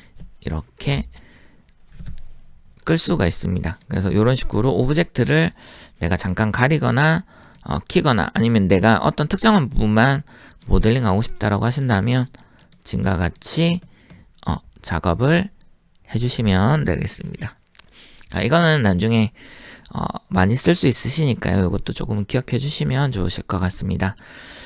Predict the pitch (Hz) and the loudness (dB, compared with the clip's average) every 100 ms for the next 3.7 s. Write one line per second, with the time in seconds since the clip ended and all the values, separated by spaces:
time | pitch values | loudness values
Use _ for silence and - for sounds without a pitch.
0 | - - - - 107 117 175 190 170 160 | -8 0 0 2 4 4 6 6 6 6
1 | 131 95 95 107 104 156 175 185 160 151 | 6 4 0 0 2 2 4 4 4 2
2 | 147 - - 143 - - 101 85 - - | 4 6 6 4 2 0 0 0 -6 -4
3 | 120 110 101 101 104 123 120 | 0 0 2 0 2 4 2